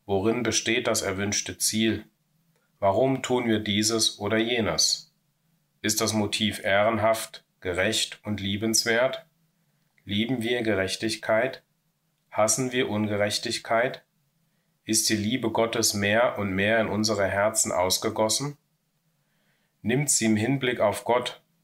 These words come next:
auf Menschen und auf Geschwister zu? Dies alles beinhaltet zu wachen,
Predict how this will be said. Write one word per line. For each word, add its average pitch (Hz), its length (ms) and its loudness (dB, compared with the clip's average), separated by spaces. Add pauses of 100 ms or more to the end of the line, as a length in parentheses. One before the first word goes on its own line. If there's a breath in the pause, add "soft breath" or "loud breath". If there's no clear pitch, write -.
(140)
auf 98 300 0
Menschen 127 580 0 (460)
und 123 240 2
auf 110 160 2
Geschwister 110 560 -2
zu? 123 440 -2 (1400)
Dies 110 280 0
alles 113 480 0
beinhaltet 107 640 0
zu 113 220 0
wachen, 92 320 0